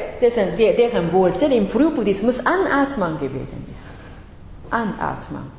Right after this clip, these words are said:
Verloschen sein von feuriger Gier. Bei Dogen Zen wurde die Selbsttranszendenz und,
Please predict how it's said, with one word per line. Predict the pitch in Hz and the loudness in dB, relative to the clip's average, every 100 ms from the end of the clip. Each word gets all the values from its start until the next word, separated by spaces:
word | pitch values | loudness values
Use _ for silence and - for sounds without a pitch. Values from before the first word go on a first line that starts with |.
| - - | -20 -8
Verloschen | - 233 262 349 - 311 277 | 2 4 4 2 2 2 4
sein | 277 262 254 | 4 4 4
von | 247 214 | 2 0
feuriger | - 190 165 - - - | 2 2 2 -2 -8 -10
Gier. | 110 76 - - - - - | -12 -14 -16 -18 -18 -18 -4
Bei | - 214 - - | 0 2 2 2
Dogen | 311 320 254 247 247 254 - 190 | 4 6 4 2 0 -2 -6 -8
Zen | 170 185 220 330 - - 165 | 2 4 4 2 0 -4 0
wurde | 170 160 170 277 277 - - 170 | 0 0 2 2 2 -2 -8 -4
die | 202 226 302 349 349 - - - - | 0 2 2 0 -2 -6 -16 -18 -14
Selbsttranszendenz | 185 240 349 349 - - 294 262 262 269 277 269 359 294 180 - - - - - - - - - - - - - - - - | 0 2 4 2 -2 -6 0 2 2 2 0 2 2 2 0 -4 -10 -12 -14 -14 -16 -16 -18 -20 -18 -18 -20 -20 -20 -20 -8
und, | 233 254 247 | 2 2 2